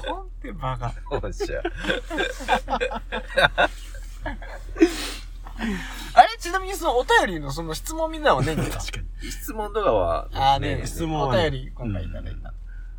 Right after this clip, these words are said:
Speaker 3: 夕日がね、綺麗だって。あの、多分、鶴岡の方の岩はね。
Speaker 2: あー。
Speaker 3: あ、それはフィリピンのか。
Speaker 2: いや、岩二見って。
Speaker 1: 岩二見ってどこよ？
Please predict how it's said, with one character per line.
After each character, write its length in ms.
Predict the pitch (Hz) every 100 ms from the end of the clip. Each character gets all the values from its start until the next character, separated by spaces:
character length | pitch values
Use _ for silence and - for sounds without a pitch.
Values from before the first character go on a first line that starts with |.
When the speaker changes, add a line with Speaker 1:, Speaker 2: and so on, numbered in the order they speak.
| -
Speaker 3:
夕 280 | - 240 294
日 160 | 262
が 200 | 247 240
ね、 320 | 226 214 - -
綺 180 | - 196
麗 120 | 202
だ 120 | 147
っ 20 |
て。 240 | 104 - -
あ 100 | 110
の、 400 | 110 98 87 - -
多 100 | 180
分、 300 | 143 107 92 - - -
鶴 200 | 196 226
岡 140 | 147
の 80 | 101
方 100 | 87
の 120 | 87 -
岩 300 | - 123 98
は 20 |
ね。 80 | 80 82 - - - - - - - -
Speaker 2:
あ 20 | 90
ー。 360 | 175 90 170
Speaker 3:
あ、 40 | 160
そ 120 | 208
れ 60 | 240
は 240 | 247 220
フ 100 | 247
ィ 60 | 262
リ 60 |
ピ 140 | 156 120
ン 60 |
の 60 | 92
か。 180 | - -
Speaker 2:
い 80 | 117
や、 80 | -
岩 280 | 110 127 156
二 240 | - - 359
見 140 | 82
っ 20 | - - - -
て。 80 | -
Speaker 1:
岩 220 | 262 392
二 220 | - 254
見 80 | 143
っ 20 |
て 80 | -
ど 140 | 123
こ 100 | 147
よ？ 320 | 147 85 76